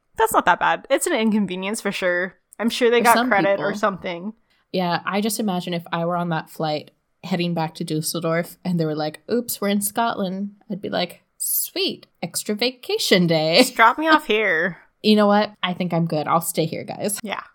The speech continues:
Speaker 1: it's fine. I'll just tell work something happened.
Speaker 2: <laughs>
Speaker 1: Uh, anywho. Do you have a in-flight cocktail for the week?
Speaker 2: Uh, yes and no.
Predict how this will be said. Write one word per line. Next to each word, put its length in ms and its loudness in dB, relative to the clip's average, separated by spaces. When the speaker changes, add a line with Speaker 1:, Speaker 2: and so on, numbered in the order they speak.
Speaker 1:
it's 120 -10
fine. 240 -2
I'll 100 2
just 160 -6
tell 160 2
work 160 -2
something 280 -6
happened. 500 -10
Speaker 2:
<laughs> 100 -10
Speaker 1:
Uh, 1160 4
anywho. 880 -6
Do 80 -6
you 80 4
have 140 2
a 400 6
in-flight 420 2
cocktail 460 2
for 140 -6
the 60 -8
week? 340 -6
Speaker 2:
Uh, 480 2
yes 640 2
and 220 2
no. 420 0